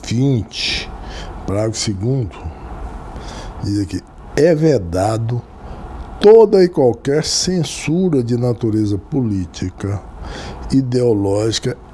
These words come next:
e artística. E artística. Por mais que, que se tente combater, que lá é uma forma de arte, né?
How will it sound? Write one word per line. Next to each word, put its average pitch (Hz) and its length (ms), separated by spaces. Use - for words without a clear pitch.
e 170 160
artística. - 1400
E 113 60
artística. - 600
Por 196 100
mais 240 440
que, 139 320
que 117 300
se - 200
tente 107 380
combater, 196 560
que 180 120
lá - 420
é 175 80
uma 151 200
forma 240 320
de 311 100
arte, 285 480
né? 151 300